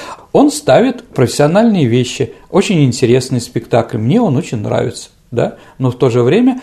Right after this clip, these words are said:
он, они не могут нормально отчитаться о тех финансовых ден-, деньгах, которые государство дало, которые через него шли, эти потоки, да. Ну вот, так же и здесь. Действительно, очень многие люди помогали мать Терезе,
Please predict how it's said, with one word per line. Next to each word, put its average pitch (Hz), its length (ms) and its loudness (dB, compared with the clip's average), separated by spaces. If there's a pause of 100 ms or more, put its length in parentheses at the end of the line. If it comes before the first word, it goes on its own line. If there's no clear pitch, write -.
(140)
он, 120 280 0
они 123 220 2
не 120 100 2
могут 180 440 2
нормально 117 420 0
отчитаться 147 580 -2
о 120 60 -4
тех - 200 -2
финансовых 117 540 0
ден-, 107 240 -6
деньгах, 190 400 0
которые - 420 0 (180)
государство 240 480 0
дало, 208 400 -2 (480)
которые 233 320 2
через 143 220 0
него 135 240 4
шли, 170 440 -4
эти 139 200 -2
потоки, 143 480 0
да. 120 240 -2 (360)
Ну 147 240 4
вот, 143 380 2
так 127 200 2
же 165 200 0
и - 20 2
здесь. - 440 0 (240)
Действительно, 143 800 0 (180)
очень 269 420 4
многие 170 880 0
люди 156 440 2
помогали 143 600 2
мать 165 280 -2
Терезе, 160 520 -4